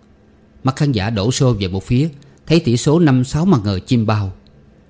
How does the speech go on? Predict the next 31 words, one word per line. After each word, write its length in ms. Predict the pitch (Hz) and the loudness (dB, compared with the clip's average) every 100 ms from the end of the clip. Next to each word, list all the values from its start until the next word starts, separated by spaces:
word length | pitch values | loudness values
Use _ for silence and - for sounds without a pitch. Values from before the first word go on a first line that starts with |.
| _ _ - _ _ _ _ _ | _ _ -20 _ _ _ _ _
Teresa 680 | - 117 110 120 110 107 101 95 - | 0 2 0 0 0 0 -2 -6 -6
và 320 | 107 104 101 - | -2 -2 -2 -2
Yvonne 580 | 123 127 120 113 107 98 - _ - | -2 0 0 2 0 -2 -8 _ -6
vọt 200 | 101 - | -4 -2
ra 240 | 127 123 117 | -2 0 0
gần 200 | 110 92 | -2 0
mép 160 | 117 - | -2 0
sân 240 | 123 107 | -2 -2
hò 220 | 101 107 92 | -2 -2 0
hét: 400 | 139 160 - - _ - - - _ _ _ _ | 0 -2 -6 -20 _ -20 -20 -20 _ _ _ _
"Hurra! 640 | 208 233 220 233 202 120 - - - | 4 4 6 4 2 -2 -8 -10 0
Bravo 380 | 156 185 180 190 | 2 4 4 4
Bền! 360 | 151 156 143 123 - - - | 4 4 2 -4 -12 -10 -2
Một 140 | 175 | 2
ngàn 200 | 185 180 | 4 4
cái 120 | 240 | 4
hôn 240 | 233 220 226 | 4 6 4
cho 120 | 226 | 4
anh! 280 | 226 226 160 - - _ _ _ _ _ _ _ - | 4 4 0 -4 -16 _ _ _ _ _ _ _ 0
Em 140 | 196 | 6
yêu 180 | 202 202 | 8 6
anh! 240 | 196 202 - - | 4 0 -4 0
Em 160 | 220 | 4
yêu 180 | 240 240 | 6 6
anh!" 400 | 240 254 226 135 - - - _ _ - _ _ - - _ | 6 4 4 0 -6 -18 -20 _ _ -20 _ _ -20 -20 _
Hai 240 | - 139 | 0 2
bên 280 | 127 117 104 | 2 2 2
tiếp 160 | 101 160 | 0 -2
tục 140 | 107 - | -4 -4
trận 180 | 92 | -4
đá. 240 | 104 110 | -4 -4